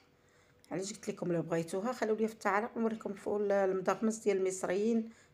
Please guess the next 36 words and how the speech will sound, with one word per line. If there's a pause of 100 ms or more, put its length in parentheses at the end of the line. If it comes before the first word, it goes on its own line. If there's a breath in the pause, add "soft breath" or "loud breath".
فن
يا
البنات، (1200 soft breath)
كنتفرج
في
الافلام
بزاف
المصريين.
ها
الخبيزات
تبارك
الله،
تبارك
الله،
تبارك
الله
وما
شاء
الله. (500 soft breath)
ايوا
قولوا
لي
كي
جيتكم. (480)
شوفوا
تبارك
الله
العجينه
بيد
وحده. (480 soft breath)
شوفوا
الخبز
كي
جاي
البنات
محمر